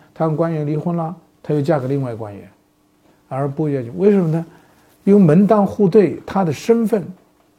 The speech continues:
跟他结没结婚呢，呃，这个更重要。就是你没结婚，小处女，但是地位很低的，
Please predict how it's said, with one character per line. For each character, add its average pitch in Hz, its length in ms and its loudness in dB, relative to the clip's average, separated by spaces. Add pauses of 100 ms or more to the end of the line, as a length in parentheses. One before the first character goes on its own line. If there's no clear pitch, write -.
(140)
跟 165 160 2
他 175 80 4
结 151 220 0
没 170 100 0
结 139 220 -2
婚 135 260 -8
呢， 120 180 -12 (680)
呃， 123 140 -14
这 - 140 -10
个 117 280 -10
更 131 180 -4
重 110 140 -10
要。 95 120 -12 (320)
就 185 120 2
是 220 60 6
你 156 180 0
没 156 180 2
结 185 160 0
婚， 190 160 0
小 156 180 -6
处 202 200 -4
女， 110 280 -6
但 156 140 -4
是 165 80 -8
地 196 180 -6
位 165 100 -2
很 127 220 -8
低 185 160 0
的， 131 160 -6